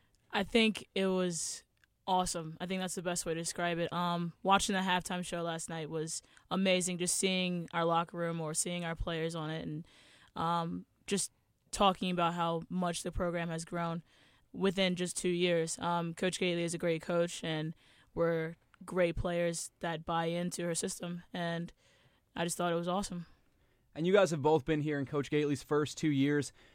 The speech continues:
Speaker 2: We were around the team, but we don't really get to see what goes on behind closed doors. Can you talk about just the mentality she has and how she's so quickly changed the program into what you guys are right now?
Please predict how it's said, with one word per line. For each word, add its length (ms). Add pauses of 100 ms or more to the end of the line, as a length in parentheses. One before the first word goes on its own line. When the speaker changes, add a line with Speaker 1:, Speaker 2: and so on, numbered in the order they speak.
(140)
Speaker 2:
We 360 (160)
were 240
around 260
the 80
team, 240
but 80
we 80
don't 140
really 180
get 100
to 60
see 200
what 180
goes 200
on 160
behind 320
closed 300
doors. 220
Can 100
you 60
talk 260
about 220
just 160
the 60
mentality 520
she 220
has 240
and 100
how 280 (240)
she's 240
so 200
quickly 400
changed 440
the 80
program 420
into 160
what 140
you 80
guys 240
are 140
right 160
now? 260